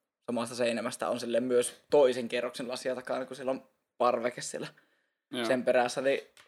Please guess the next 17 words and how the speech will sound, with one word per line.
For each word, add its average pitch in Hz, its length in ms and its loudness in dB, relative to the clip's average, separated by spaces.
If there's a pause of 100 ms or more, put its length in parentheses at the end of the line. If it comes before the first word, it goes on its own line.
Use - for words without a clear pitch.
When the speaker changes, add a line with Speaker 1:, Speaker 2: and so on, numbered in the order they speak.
(280)
Speaker 1:
se 143 300 10
kyllä 143 200 4
jotenkin 147 340 2
niinku 147 160 -2 (100)
grillaa 143 420 4
sen 131 140 -4
kämpän 117 300 2
oikeesti 123 400 -4
niinku 131 400 -4 (560)
sen 147 200 4
verran 147 220 10
lämpöiseksi, 147 480 8
että - 180 -6 (320)
työhuone 135 540 8
on 98 200 8
ollut 131 240 4
aika, 139 180 0